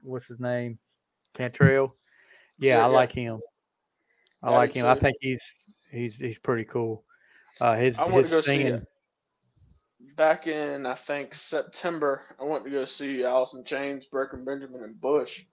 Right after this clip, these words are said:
Speaker 2: in concert, and I,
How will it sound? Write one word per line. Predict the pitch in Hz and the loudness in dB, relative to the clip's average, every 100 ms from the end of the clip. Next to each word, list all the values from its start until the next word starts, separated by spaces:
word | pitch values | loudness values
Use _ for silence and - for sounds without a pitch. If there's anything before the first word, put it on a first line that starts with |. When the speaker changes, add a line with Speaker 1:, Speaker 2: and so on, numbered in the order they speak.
| _ _ _ _ _ | _ _ _ _ _
Speaker 2:
in | - | -18
concert, | 127 139 117 - 127 123 - | -8 -6 -6 -8 -6 -6 -8
and | 117 117 117 120 _ _ _ _ _ _ _ _ _ _ _ _ _ _ _ - | -12 -12 -12 -18 _ _ _ _ _ _ _ _ _ _ _ _ _ _ _ -16
I, | - | -10